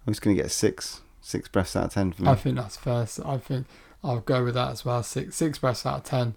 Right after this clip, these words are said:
Speaker 2: I was hoping for a ten <laughs> breaths out of ten.
Speaker 1: I know, me too.
Speaker 2: But, you know, it is what it
Speaker 1: And
Speaker 2: is.
Speaker 1: go from, I,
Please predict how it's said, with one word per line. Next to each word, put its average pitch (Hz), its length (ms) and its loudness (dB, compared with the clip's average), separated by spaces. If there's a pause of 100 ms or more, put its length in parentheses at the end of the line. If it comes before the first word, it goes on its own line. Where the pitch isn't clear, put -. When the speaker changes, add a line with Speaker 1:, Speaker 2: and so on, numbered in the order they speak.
(400)
Speaker 2:
I 143 60 -2
was 117 120 -4
hoping 151 300 6
for 135 140 -6
a 123 80 0
ten 123 360 0 (260)
<laughs> - 280 -20
breaths 147 320 -2
out - 180 4
of - 100 -4
ten. 175 260 8
Speaker 1:
I 104 140 8
know, 107 320 10 (120)
me 101 220 6
too. 104 300 6 (360)
Speaker 2:
But, 131 300 0 (460)
you 151 100 2
know, 123 220 0 (720)
it 165 100 -2
is 135 200 -4
what 123 140 -4
it - 100 -8
Speaker 1:
And 101 80 0
Speaker 2:
is. - 40 -2
Speaker 1:
go 95 140 8
from, 92 380 4
I, 95 80 2